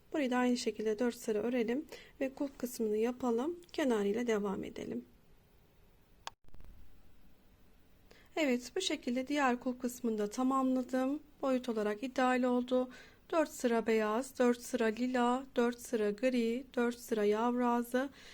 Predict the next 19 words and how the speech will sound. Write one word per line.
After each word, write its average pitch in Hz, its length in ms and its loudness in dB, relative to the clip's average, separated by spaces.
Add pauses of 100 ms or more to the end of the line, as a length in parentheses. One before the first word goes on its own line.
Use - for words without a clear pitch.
(180)
ve 302 60 -2
tekrar 240 580 -2
dört 269 220 2
sıra 214 320 -2
beyaz 233 380 2
ördükten 262 540 0
sonra 254 560 0 (380)
kulp 285 260 -4
kısmını 214 420 -2
yapıyoruz. 254 760 0 (340)
İki 349 220 -2
sıra 214 360 0
daha 240 460 2 (500)
beyaz 247 560 4
olarak 226 460 2
örüyoruz. 202 580 0 (480)
Bu 330 60 -2
şekilde 247 560 -2
tamamlıyoruz. 247 840 -2